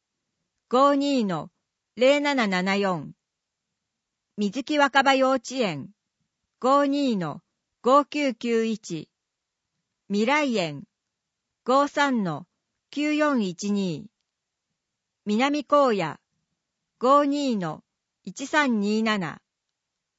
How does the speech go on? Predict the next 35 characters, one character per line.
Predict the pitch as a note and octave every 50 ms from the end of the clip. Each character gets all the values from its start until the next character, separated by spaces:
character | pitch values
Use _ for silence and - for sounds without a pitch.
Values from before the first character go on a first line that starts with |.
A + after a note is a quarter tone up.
| _ _ _ _ _ _ _ _ _ _ _ _ _ _ -
宮 | G3+ G#3+ A#3 C4+ C#4 C#4
田、 | - C#4 B3+ A#3+ - _ _ _ _ _ _ _ _ -
花 | - G#3+ A#3 B3+
山 | C#4 C#4+ C#4+ C4+ C#4
認 | C#4 C4+ C4+ C#4 C#4 B3
定 | - C#4+ C#4 C#4 -
こ | - C4+
ど | C4+ C4+
も | C4+ C4+ C4+ C4
園 | A#3 G#3+ F#3+ F3+ E3
は、 | D#3 D3 C3+ - _ _ _ _ _ _ _ _ _ _ _ _ -
遊 | G#3 - C#4+ C#4+
び | C#4 D4+ C#4+
の | C#4+ C#4+ -
集 | C#4 C#4 C4 C4+ C4
い。 | G#3+ D3+ D#3+ _ _ _ _ _ _ _ _ _ _ _ _ _ _ -
開 | - G#3+ A3+ B3+
催 | A3+ - C4+ C4+ C4
時 | A3+ B3 C4
間 | - B3+ A#3 G#3 F#3+ F#3
は、 | E3 D3 C#3 C#3 _ _ _ _ _ _ _ _ _ -
午 | - C#4 C#4+
前 | C#4+ D4 C#4 A#3+ A3
十 | F#3 G#3+ C4 C4+ A3+
時 | A3+ A#3+
か | - A3 F#3+
ら | F3+ E3+ D#3+
十 | D#3+ G3+ G#3+ G#3+ G#3+
一 | G#3+ G3 - A3+ G#3+ F#3
時、 | - D#3+ C#3+ - _ _ _ _ _ _ _ _ _ _ _
と、 | - G#3+ G3+ - - _ _ _ _ -
同 | A#3 B3 C4 C4
時 | A3 C4 -
開 | - C4 C4 A#3+
催。 | G#3+ - - F3+ D#3+ D3+ C#3+ C3